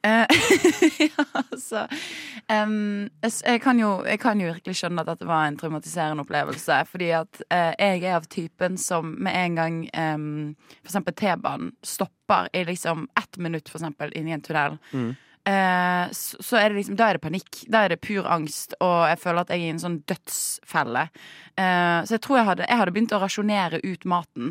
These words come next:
Speaker 1: eh, <laughs> i butikken, og hadde begynt å planlegge hvordan jeg skulle overleve
Speaker 2: Ja.
Speaker 1: videre. Em, så all respekt til deg for at du klarte å i det hele tatt identifisere en knapp som kunne hjelpe deg.
Speaker 2: <laughs>
Speaker 1: Ja.
Speaker 2: Ja, for det, det, det, det stiller jo spørsmål da. Hvordan,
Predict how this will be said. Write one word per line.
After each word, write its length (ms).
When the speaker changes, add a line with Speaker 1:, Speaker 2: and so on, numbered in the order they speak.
Speaker 1:
eh, 220
<laughs> 300
i 40
butikken, 480
og 140
hadde 180
begynt 220
å 80
planlegge 500
hvordan 300
jeg 100
skulle 160
overleve 720
Speaker 2:
Ja. 140
Speaker 1:
videre. 460
Em, 380
så 220
all 180
respekt 400
til 80
deg 140
for 100
at 60
du 80
klarte 460
å 40
i 80
det 80
hele 160
tatt 400
identifisere 600
en 60
knapp 280
som 160
kunne 200
hjelpe 360
deg. 160
Speaker 2:
<laughs> 280
Speaker 1:
Ja. 140
Speaker 2:
Ja, 80
for 100
det, 140
det, 180
det, 100
det 80
stiller 380
jo 20
spørsmål 380
da. 40
Hvordan, 380